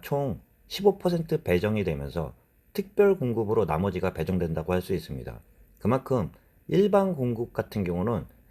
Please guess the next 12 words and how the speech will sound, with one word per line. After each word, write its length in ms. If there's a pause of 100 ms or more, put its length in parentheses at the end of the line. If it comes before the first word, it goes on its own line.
경쟁률이 500
그만큼 320
치열할 360
수밖에 340
없는데요. 480 (640)
총 460
사전 320
청약 320
물량 300
중에 360 (340)
에스파이브, 760 (120)
에스식스 760